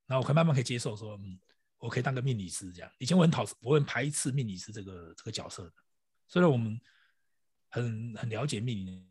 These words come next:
然后学了很久的命理，但是我都不希-，我都不希望人家叫你是命理师。就是我们是个懂命理的人，但是我们不是命理师，因为我们很讨厌那个角色的定位。尤其当人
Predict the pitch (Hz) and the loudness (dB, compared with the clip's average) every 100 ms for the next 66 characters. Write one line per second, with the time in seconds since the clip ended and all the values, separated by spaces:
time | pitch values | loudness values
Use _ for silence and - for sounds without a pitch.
0 | _ 104 - 120 127 110 95 107 90 123 | _ -8 -6 -4 -4 -4 -8 -10 -8 -4
1 | 113 117 - 120 - 147 147 147 143 113 | -4 -2 -4 -6 -6 -4 -2 0 0 -2
2 | 117 113 87 - 113 98 82 - 82 _ | -4 -6 -8 -10 -8 -8 -10 -16 -20 _
3 | _ _ _ _ _ 151 170 139 135 202 | _ _ _ _ _ 0 4 4 4 2
4 | 143 107 151 117 90 92 90 120 127 98 | 2 0 0 0 -4 -10 -8 -4 -4 -6
5 | 98 117 107 85 82 - - _ _ _ | -10 -10 -10 -12 -14 -16 -20 _ _ _
6 | _ _ 180 135 117 151 - 127 135 104 | _ _ 0 2 2 2 0 -2 -2 -2
7 | - 92 143 110 98 95 113 98 95 - | -6 -6 -4 -6 -6 -10 -10 -10 -14 -20
8 | _ _ _ _ _ _ _ _ _ _ | _ _ _ _ _ _ _ _ _ _
9 | _ _ 151 147 139 160 139 | _ _ 0 2 4 4 4